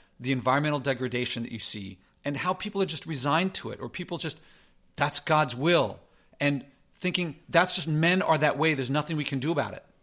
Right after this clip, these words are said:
I hope I'm misreading stuff, but that's the way it looks to me. Whereas in places where the population has dropped a lot, people are peaceful and happy and enjoying it.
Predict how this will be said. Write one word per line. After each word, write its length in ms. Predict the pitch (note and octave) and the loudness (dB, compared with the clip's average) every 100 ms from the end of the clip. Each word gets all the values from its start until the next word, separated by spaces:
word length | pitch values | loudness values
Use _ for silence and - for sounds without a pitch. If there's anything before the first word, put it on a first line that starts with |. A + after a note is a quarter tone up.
| _ _ | _ _
I 80 | A2+ | -4
hope 200 | B2+ G3 | 0 4
I'm 140 | G3+ F3 | 4 4
misreading 380 | F3+ F#3 A3+ | 2 0 0
stuff, 320 | - C3 A#2 - - - | 0 -2 -4 -6 -20 -10
but 100 | B2+ | 0
that's 180 | D#3+ - | 2 2
the 60 | |
way 60 | F3 | -2
it 60 | D#3 | -4
looks 160 | - | -6
to 120 | - | -6
me. 340 | D3 E3+ A#2+ - - _ | -4 -2 -4 -8 -20 _
Whereas 160 | D#3 D3+ | -4 -4
in 80 | D3+ | -2
places 380 | F#3+ G3+ G#3+ | 0 0 0
where 100 | E3 | -4
the 60 | C#3+ | -4
population 500 | - D3 D3+ D3 C3+ | -2 -2 -2 -4 -6
has 80 | G#2+ | -6
dropped 320 | - C#3+ C#3+ | -2 -2 -2
a 60 | B2 | 2
lot, 420 | D#3+ F3+ G2+ - _ _ - | 6 6 2 -6 _ _ -8
people 260 | F#3+ A3 | -6 -4
are 40 | - | -6
peaceful 420 | - A3 - F3 | -6 -4 -4 -4
and 80 | C3+ | -2
happy 280 | F#3 G#3 | -2 -2
and 140 | B2 A#2+ | -4 -4
enjoying 500 | C3 C3 D#3+ A3+ A#2 | -4 -2 0 0 -4
it. 220 | - | -10